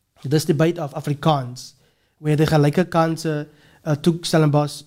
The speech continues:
uh, to court. And I think it went up to the Constitutional Court. And Stellenbosch's argument was, "Look, it's, uh, um, it's too expensive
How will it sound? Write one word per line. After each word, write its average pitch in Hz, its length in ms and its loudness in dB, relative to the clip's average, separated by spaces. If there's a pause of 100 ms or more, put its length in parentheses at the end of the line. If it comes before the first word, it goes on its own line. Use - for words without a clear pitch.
uh, 135 300 -2 (200)
to 143 120 -6
court. - 520 -2 (480)
And 131 220 -2
I 139 80 -4
think 185 260 2
it 160 100 -4
went 156 280 2
up 156 200 -4
to 156 180 0
the 147 100 -2
Constitutional 151 680 -2
Court. 147 340 -2 (600)
And 165 140 0
Stellenbosch's 214 640 0
argument 170 460 -2
was, 143 320 -6
"Look, 156 220 -2
it's, - 260 -8 (500)
uh, 143 220 0
um, 135 280 -2 (100)
it's 156 160 -6
too 185 120 4
expensive 156 760 0